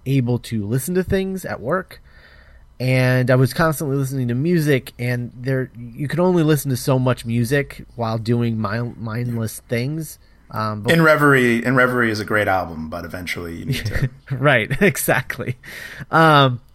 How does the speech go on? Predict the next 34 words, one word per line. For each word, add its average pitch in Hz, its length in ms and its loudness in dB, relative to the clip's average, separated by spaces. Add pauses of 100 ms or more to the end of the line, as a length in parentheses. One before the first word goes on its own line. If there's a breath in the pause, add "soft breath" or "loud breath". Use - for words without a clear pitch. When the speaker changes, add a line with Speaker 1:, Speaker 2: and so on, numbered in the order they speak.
Speaker 1:
so, 180 640 6
you 214 100 2
know, 156 400 4
it 185 80 2
was, 180 320 4
it, 180 140 -2
it's 170 320 2
a 170 60 0
thing 165 280 4
where 131 140 4
it's 135 120 -2
like, 131 300 2
you, 156 160 -6
you, 160 300 -6
listening 185 460 2
to 160 80 4
music 156 580 2
can 131 320 0
be 135 160 2
sort 131 260 -2
of 120 80 -4
mindless. 123 480 -4
Most 123 240 0
people, 120 400 -4 (140)
when 113 160 -8
you 110 100 -4
listen 113 280 -4
to 107 40 -4
music, 107 380 -8
you're 107 80 -6
doing 104 280 -6
it 87 100 -10
mindlessly. 101 640 -12 (580 loud breath)
Um, 104 580 -4